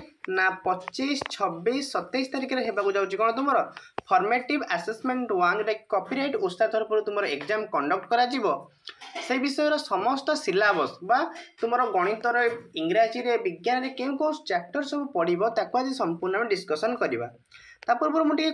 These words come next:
କହି ରଖିବି କ'ଣ ନା, ଯେଉଁ ଆମର formative assessment one ବା ଏଫ୍ ଏ ୱାନ୍ ବା formative ଆସେସମେଣ୍ଟ ୱାନ୍ ଯେଉଁ ରହିଛି, ତାର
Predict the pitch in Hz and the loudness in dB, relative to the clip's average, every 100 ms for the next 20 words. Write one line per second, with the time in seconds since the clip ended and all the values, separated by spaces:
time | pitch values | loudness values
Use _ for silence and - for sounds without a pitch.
0 | 240 208 285 302 302 302 240 190 180 196 | 0 2 2 2 0 2 2 4 4 2
1 | 294 - - - - 294 294 320 330 320 | 0 -6 -20 -12 0 2 4 4 4 0
2 | 311 202 269 285 311 - 180 262 262 277 | -2 0 -2 0 -2 0 0 0 -2 2
3 | 294 277 262 156 143 - - _ - 247 | 2 4 4 4 -2 -10 -20 _ -2 0
4 | - - _ _ 196 190 - 285 262 220 | 0 -6 _ _ -4 -2 -2 -2 2 4
5 | 226 269 - 269 202 214 233 247 226 233 | 4 2 2 0 0 0 2 0 2 -2
6 | 254 233 190 196 240 262 202 180 180 175 | -2 0 2 2 0 0 0 0 0 0
7 | 285 - - - - 302 | 0 -4 -6 -4 0 2